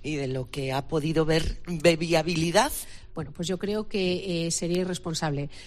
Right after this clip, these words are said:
Speaker 2: por mi parte, porque hay varios departamentos que tienen que verlo, porque lleva su tiempo y porque, eh, cuando yo conteste,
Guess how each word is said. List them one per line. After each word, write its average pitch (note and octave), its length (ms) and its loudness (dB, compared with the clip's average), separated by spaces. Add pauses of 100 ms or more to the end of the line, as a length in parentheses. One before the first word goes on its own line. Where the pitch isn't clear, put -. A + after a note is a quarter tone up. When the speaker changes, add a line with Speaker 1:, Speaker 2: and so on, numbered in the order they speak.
(140)
Speaker 2:
por D#3+ 180 0
mi D#3 140 0
parte, F3 680 0
porque - 340 2
hay F3 140 2
varios E3 560 2
departamentos D#3+ 720 -2
que D#3+ 100 -6
tienen D#3 240 -2
que D#3 120 -2
verlo, G#3+ 400 4
porque E3 260 -2
lleva F#3 300 2
su - 180 -2
tiempo G#3 500 2 (300)
y F3 140 -2
porque, E3+ 680 -2
eh, D#3+ 380 -2
cuando D#3 400 -2
yo F3+ 220 0
conteste, G#3+ 680 0